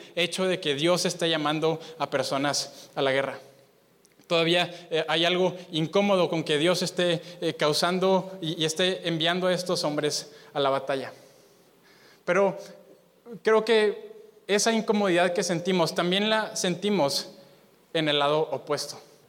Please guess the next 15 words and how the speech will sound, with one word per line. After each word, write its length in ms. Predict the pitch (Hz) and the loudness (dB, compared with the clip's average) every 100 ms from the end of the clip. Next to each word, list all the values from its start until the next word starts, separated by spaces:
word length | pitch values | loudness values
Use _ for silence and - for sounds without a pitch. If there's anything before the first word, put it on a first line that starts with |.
| - - | -20 -12
Si 160 | - 180 | -2 2
Dios 200 | 202 196 | 2 2
en-, 160 | 220 185 | -2 0
envía 340 | 185 196 196 | 0 2 2
personas 420 | 202 165 190 - | 0 0 0 0
a 160 | 185 180 | 0 2
la 140 | 165 | 2
guerra, 260 | 175 185 143 | 4 4 2
sentimos 560 | - 160 175 190 180 - | 0 -2 0 0 0 -2
incomodidad, 640 | 190 185 190 165 151 175 175 | -2 2 2 4 4 2 2
pero 180 | 170 | 2
de 80 | 170 | 4
la 100 | 170 | 4
misma 280 | 175 185 202 | 2 0 0
manera, 520 | 185 175 180 185 - | 2 2 2 0 -4